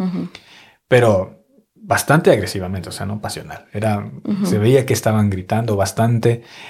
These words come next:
Speaker 2: Eh, ellos eran como, no sé si de Medio Oriente o, o no, no, no sabría yo decir. Y, eh, mi amigo me dice,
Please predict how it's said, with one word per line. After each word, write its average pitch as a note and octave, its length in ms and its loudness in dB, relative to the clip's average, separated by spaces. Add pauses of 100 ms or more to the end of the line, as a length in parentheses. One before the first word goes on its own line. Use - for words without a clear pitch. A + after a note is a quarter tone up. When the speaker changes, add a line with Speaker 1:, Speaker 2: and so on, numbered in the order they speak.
(140)
Speaker 2:
Eh, A#2+ 420 0
ellos E3 400 2
eran B2+ 260 0
como, G#2+ 240 0
no G#2+ 80 0
sé A2 200 0
si G#2 420 -2 (100)
de G#2+ 420 -6
Medio A2 300 4
Oriente G#2 520 2
o, A2 60 0
o G#2 500 -4
no, G2+ 160 0
no, G#2 300 -2 (420)
no G#2+ 300 0
sabría G#2 320 0
yo G#2+ 120 2
decir. G#2 420 -4 (1160)
Y, B2 320 6
eh, G#2+ 60 2
mi F#2+ 120 -2
amigo G2+ 200 4
me G2+ 60 4
dice, - 320 -6